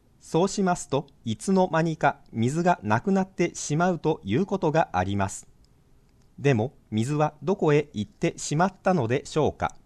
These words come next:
皆さんもご存知かと思いますが、水はとても小さな粒がたくさん集まってできています。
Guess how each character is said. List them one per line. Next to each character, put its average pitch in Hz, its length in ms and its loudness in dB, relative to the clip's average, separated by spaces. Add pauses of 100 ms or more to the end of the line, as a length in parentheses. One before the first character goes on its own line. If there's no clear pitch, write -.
(880)
皆 214 180 4
さ 180 160 2
ん 110 140 0
も 127 240 -2
ご 113 160 0
存 196 240 2
知 113 160 -6
か 190 180 0
と 165 120 -2
思 127 340 0
い 175 80 0
ま 180 100 2
す - 160 -6
が、 92 180 0 (300)
水 120 260 -2
は 165 240 2 (100)
と 165 140 -2
て 180 100 0
も 175 320 0
小 214 220 -2
さ 131 180 -2
な 139 220 -2
粒 143 300 -4
が - 160 -2 (120)
た 98 140 -2
く - 80 -14
さ 180 200 2
ん 190 120 -4 (180)
集 180 140 -2
ま 180 80 2
っ - 80 -4
て - 340 -2
で 151 140 -2
き - 120 -12
て 143 220 -2
い 85 120 -8
ま 92 120 0
す。 - 160 -14